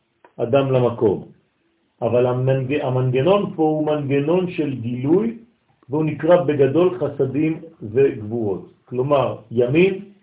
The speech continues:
ושמאל. למעלה, גם אם אנחנו רואים שחוכמה היא בימין ובינה בשמאל, אנחנו לא קוראים לזה ימין ושמאל,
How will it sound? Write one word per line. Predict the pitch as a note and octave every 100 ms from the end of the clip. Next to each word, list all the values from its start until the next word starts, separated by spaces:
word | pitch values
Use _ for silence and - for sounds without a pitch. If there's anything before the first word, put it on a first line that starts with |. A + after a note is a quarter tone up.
| _ _ _ -
ושמאל. | A#2 C3 C3+ A2+ F2 - _ _ _ _ _ -
למעלה, | C3 D#3+ F3+ E3 C#3
גם | C3+ F3+ F3+
אם | E3+
אנחנו | E3 D#3+ D3+
רואים | C#3 D3 D3 C3
שחוכמה | - C3 A#2+ B2+ - A2+ G#2+ - - - C3 C3+ D#3
היא | D3+ D3
בימין | C3 C3+ C3+ D3 C#3 A#2
ובינה | B2 A2 B2+ C3+ C#3+
בשמאל, | A#2+ B2+ - B2 C3 D3
אנחנו | D3 - D3+
לא | F3 F3
קוראים | D3+ C3 A#2+
לזה | A2 A#2+
ימין | A#2 A#2 A#2 G#2+
ושמאל, | G#2 - A2 A2+